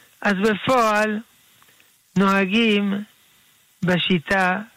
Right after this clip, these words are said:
המקילה. אבל אמרו הפוסקים, הרב משה פיינשטיין ואחרים, תראה, בין המצרים וגם פסח ועצרת, לא ללכת להקל, אלא לעשות מעיקר הדין.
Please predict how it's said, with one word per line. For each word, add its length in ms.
המקילה. 760
אבל 560
אמרו 220
הפוסקים, 760
הרב 200
משה 200
פיינשטיין 640
ואחרים, 520
תראה, 380
בין 220
המצרים 640
וגם 260
פסח 340
ועצרת, 840
לא 600
ללכת 640
להקל, 680
אלא 200
לעשות 460
מעיקר 380
הדין. 260